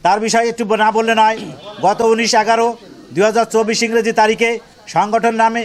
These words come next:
ব্যবহার করে নিয়ম বহির্ভূত ফান্ড গঠন করার নামে করে কাশিয়ানী উপজেলার সাধারণ সদস্যদের কাছ থেকে গোপনে টাকা আদায় করেন মোটা অঙ্কের। এবং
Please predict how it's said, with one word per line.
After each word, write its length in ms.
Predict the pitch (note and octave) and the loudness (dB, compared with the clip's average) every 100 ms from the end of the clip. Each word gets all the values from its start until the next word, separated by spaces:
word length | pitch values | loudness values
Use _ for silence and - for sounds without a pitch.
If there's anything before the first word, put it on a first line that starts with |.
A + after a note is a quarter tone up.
| G3 | -4
ব্যবহার 360 | D#3 F#3+ A3+ | -2 2 2
করে 280 | E3+ A#3 F#3 - - - - | 2 0 -2 -6 -20 -20 -18
নিয়ম 300 | B2+ F#3+ A#3 | -4 0 0
বহির্ভূত 380 | G3+ A3 A#3 A#3 A#3+ - - - - | 2 2 2 0 0 0 -10 -20 -4
ফান্ড 220 | F3+ A#3+ A3+ | 0 0 0
গঠন 260 | A3+ A#3 | 0 0
করার 220 | G#3+ A3+ A3+ | 0 0 2
নামে 340 | A3 A3 G#3 - - _ - | 0 0 -4 -8 -20 _ -2
করে 200 | A3 A3 | 0 0
কাশিয়ানী 420 | G#3+ G#3+ B3 A3+ | 0 0 0 -2
উপজেলার 420 | G#3+ A3+ A#3 A3+ | -2 0 2 0
সাধারণ 380 | - G#3+ A3+ G#3+ | 0 -2 -2 -4
সদস্যদের 460 | G#3 G#3+ - A3 | -4 -4 -2 -2
কাছ 200 | G#3+ G#3+ | 0 -2
থেকে 300 | A#3 A3 A3 G#3 _ _ | -2 0 -2 -4 _ _
গোপনে 360 | D#3 A3+ A3+ A3 | -2 0 0 0
টাকা 320 | A3+ G3+ A3 | 0 0 0
আদায় 200 | G#3 G#3+ | 2 0
করেন 320 | G#3+ G#3 G3+ F#3+ - - _ D3+ | 0 -2 -4 -10 -20 -20 _ -10
মোটা 220 | D3+ G#3+ A3 | -4 2 2
অঙ্কের। 320 | G#3 G3 D#3+ - _ _ - - | 2 -2 -6 -10 _ _ -20 -8
এবং 380 | D#3+ G#3+ A#3+ | -4 0 -2